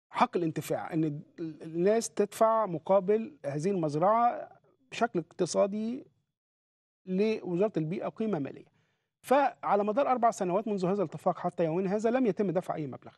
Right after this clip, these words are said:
كان مبلغ حوالي أربعة مليون جنيه سنويا، ولكن لم يدفع احد، فاضطرت وزاره البيئه ان تبلغ الاجهزه الامنيه باستعاده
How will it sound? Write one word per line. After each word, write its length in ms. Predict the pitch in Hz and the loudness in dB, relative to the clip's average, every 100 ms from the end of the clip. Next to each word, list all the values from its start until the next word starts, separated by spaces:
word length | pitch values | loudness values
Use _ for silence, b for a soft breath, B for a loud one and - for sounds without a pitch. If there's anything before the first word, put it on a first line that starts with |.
| - | -4
كان 140 | 262 | 0
مبلغ 220 | 240 170 | 2 2
حوالي 220 | - 170 | 2 0
أربعة 220 | 175 160 147 | 2 0 0
مليون 400 | 143 156 151 123 | 0 -2 -2 -6
جنيه 220 | - - _ _ _ _ | -12 -16 _ _ _ _
سنويا، 500 | - 170 156 127 - _ _ _ _ _ _ _ _ | -2 0 0 -6 -12 _ _ _ _ _ _ _ _
ولكن 500 | 165 226 269 262 240 - _ _ _ _ _ 180 | 0 2 2 0 0 -10 _ _ _ _ _ 0
لم 380 | 226 370 359 | 2 2 0
يدفع 360 | 339 285 254 254 | 0 2 2 2
احد، 180 | - - _ - _ - | -2 -12 _ -20 _ 0
فاضطرت 580 | 208 226 170 233 226 | 0 0 2 2 2
وزاره 300 | 190 165 196 190 | 2 2 2 0
البيئه 460 | 143 156 - 208 240 | -2 -2 0 -2 -2
ان 100 | 185 | -2
تبلغ 240 | 175 160 | 0 2
الاجهزه 400 | 147 139 165 165 | 0 0 0 0
الامنيه 380 | 147 143 180 247 | -2 -2 -2 -2
باستعاده 1800 | 247 277 254 - - 185 - - - - - - - - 180 214 180 | -2 -4 -4 -6 -8 -8 -6 -8 -10 -14 -16 -14 -2 2 4 2 0